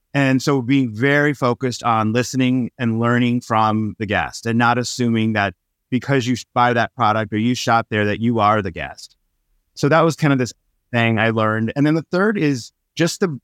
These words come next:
benefit of working in a really big matrix organization like PepsiCo. You learn the power of influence management. You don't own anything, you work on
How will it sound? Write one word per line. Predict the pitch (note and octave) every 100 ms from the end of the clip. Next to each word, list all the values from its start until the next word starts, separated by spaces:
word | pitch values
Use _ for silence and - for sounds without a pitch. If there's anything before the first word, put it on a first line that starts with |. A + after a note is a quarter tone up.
| _ -
benefit | C#3+ F#3 G3+
of | F#3+ A#2
working | C3 C3 D3
in | B2
a | A2
really | G#2 C3 D3 C#3+
big | G#2 A#2+ A#2+ A#2+
matrix | G#2+ A2 A#2 C3 A#2+ -
organization | A2+ A2 A2 G2+ G#2+ G#2 -
like | G2+ F#2+ -
PepsiCo. | F#2+ - A#2 G2+ E2+ E2+ - _ _
You | B2+ C3+ B2+
learn | C3 C#3 C#3+
the | A2+
power | - A#2+ A2+ A#2 A#2
of | G2
influence | A2 G#2+ A2+ A2 G2+
management. | G2+ G2 G2 - F2 D#2+ _ _
You | A2+
don't | A#2 C3+ C3+ B2
own | A#2+ B2+ C3+
anything, | A2 A2+ D3+ D#3+ G3+ A#3 G3+
you | B2
work | A2 A#2+ C#3+
on | A2+ A2 B2